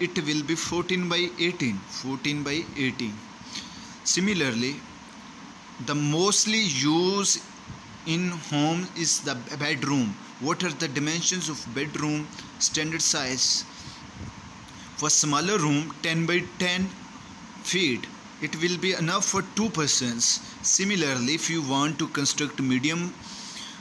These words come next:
room size, then it will be twelve by twelve. And similarly, for large size room,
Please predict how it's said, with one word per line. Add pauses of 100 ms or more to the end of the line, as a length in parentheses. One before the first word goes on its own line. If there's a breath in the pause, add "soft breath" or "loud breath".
(120 loud breath)
room
size,
then
it
will
be
twelve
by (120)
twelve. (320)
And
similarly,
for
large
size
room,